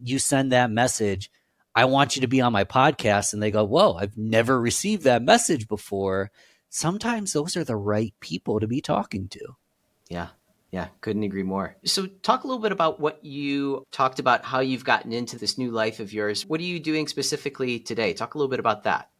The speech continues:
Speaker 1: So I do a lot of things. <laughs> Um, lots of categories. I, I joke that I ask questions for a living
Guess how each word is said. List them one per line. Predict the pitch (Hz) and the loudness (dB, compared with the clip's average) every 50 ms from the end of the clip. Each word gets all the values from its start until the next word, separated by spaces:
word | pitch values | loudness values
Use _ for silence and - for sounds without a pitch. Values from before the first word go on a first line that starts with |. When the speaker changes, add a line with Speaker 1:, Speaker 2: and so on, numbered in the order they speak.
| _ _ _ _ _ _ _ _ _ _ _ _ _ _ _ _ | _ _ _ _ _ _ _ _ _ _ _ _ _ _ _ _
Speaker 1:
So | - - 123 | 0 2 2
I | |
do | 120 135 147 | 2 4 2
a | 147 | 2
lot | 120 104 98 98 98 | 4 4 4 4 4
of | 104 95 | 2 -2
things. | - - 90 87 90 92 - - - - - - - - | -6 -8 -8 -8 -8 -10 -10 -12 -14 -6 -4 -2 0 2
<laughs> | 220 220 214 165 233 233 196 - 143 - - - - - - - - _ _ _ | 2 2 4 4 4 2 2 0 -6 -12 -16 -18 -18 -20 -20 -20 -20 _ _ _
Um, | - 117 113 117 117 113 110 113 113 - _ | 0 2 4 4 4 2 0 -2 -4 -8 _
lots | - 123 120 123 123 127 127 - - | -4 2 6 6 8 6 6 2 -4
of | 117 | -4
categories. | - - 110 101 101 101 95 95 101 95 95 98 101 95 95 110 | 0 2 4 4 4 2 0 0 0 0 0 0 0 0 2 4
I, | 107 107 104 101 | 4 4 4 4
I | - 120 117 | 2 0 0
joke | 107 - 123 123 131 143 - | 2 2 4 4 4 4 4
that | - 151 131 | 4 4 6
I | 120 113 107 | 6 6 6
ask | 104 110 110 - - | 6 4 4 0 -2
questions | - 107 101 92 - - - 98 95 95 92 95 90 87 - | -2 0 0 0 0 -2 -4 -4 -4 -4 -6 -6 -8 -8 -10
for | - - - 104 | -8 -6 -2 -2
a | 98 95 | 0 0
living | 90 92 90 90 87 92 92 90 90 90 | 0 -2 -4 -4 -4 -4 -6 -6 -8 -10